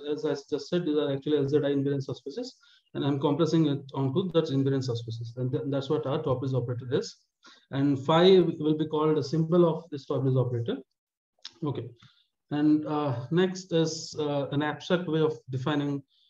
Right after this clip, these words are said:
this Topli's operators. So basically, you start with any bounded operator on S two of T n, and we say this is Topli's with respect to some symbol phi. Uh, <clears throat> if and only if T satisfies this particular identity,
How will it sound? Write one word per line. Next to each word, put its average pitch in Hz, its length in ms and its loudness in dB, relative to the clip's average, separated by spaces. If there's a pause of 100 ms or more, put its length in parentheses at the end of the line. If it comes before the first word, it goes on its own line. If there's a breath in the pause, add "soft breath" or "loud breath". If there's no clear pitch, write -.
(160)
this 139 220 -2
Topli's 135 320 -2
operators. 135 640 -4 (460)
So 156 400 2
basically, 165 400 2
you 160 100 6
start 165 320 0
with 175 160 -2
any 165 200 4
bounded 156 340 -2
operator 156 400 -2
on 151 120 0
S 147 140 -2
two 151 140 0
of 151 120 -4
T 190 140 2
n, 180 180 2 (420)
and 143 180 0
we 147 80 0
say 156 140 0
this 147 120 0
is 147 180 -4
Topli's 165 540 0
with 147 160 -4
respect 147 300 -6
to 151 60 -12
some 147 180 -6
symbol 151 260 -2
phi. 131 300 -6 (800)
Uh, 139 340 -2 (100)
<clears throat> - 0 - (200)
if 143 140 -6
and 165 100 4
only 156 220 2
if 196 220 -4 (100)
T 175 140 4
satisfies 160 540 -2
this 151 220 -4
particular 135 420 -4
identity, 170 600 -2